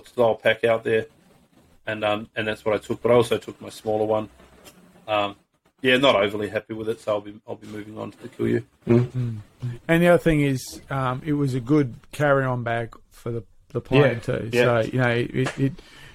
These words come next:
Speaker 3: it fits into that car-, so for, for, uh, for the travelling hunter, it was a good size. The, the, the reason I got mine originally was that whilst it's, and if you look at any videos, um, it's the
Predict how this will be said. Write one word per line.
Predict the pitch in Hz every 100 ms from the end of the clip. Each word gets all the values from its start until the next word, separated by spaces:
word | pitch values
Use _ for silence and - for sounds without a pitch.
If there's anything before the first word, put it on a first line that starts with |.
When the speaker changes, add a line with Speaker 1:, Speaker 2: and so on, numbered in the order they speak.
| -
Speaker 3:
it | 143
fits | - 160 -
into | 147 127
that | 123 117 -
car-, | 139 - -
so | 151 135
for, | 135 135 -
for, | - 143 139 -
uh, | 143 139 - -
for | 135 127 -
the | 131
travelling | - 151 151 139 123
hunter, | 120 117 117
it |
was | 131 117
a |
good | - 113
size. | - 135 131 - - - - -
The, | 151 156 - -
the, | 175 170 160 - 180 -
the | 160 156
reason | 180 190 170
I | 151 160
got | 151 147 135
mine | 139 139 135
originally | 127 147 147 131 120
was | 127 127 -
that | - 143 135 - _ _ _
whilst | 143 170 185 180
it's, | 180 165 - - - -
and | 143 143 135
if | 185 143 -
you | 139
look | 151
at | 135
any | 135 143
videos, | 123 123 123 123
um, | 135 -
it's | 131 -
the | - 110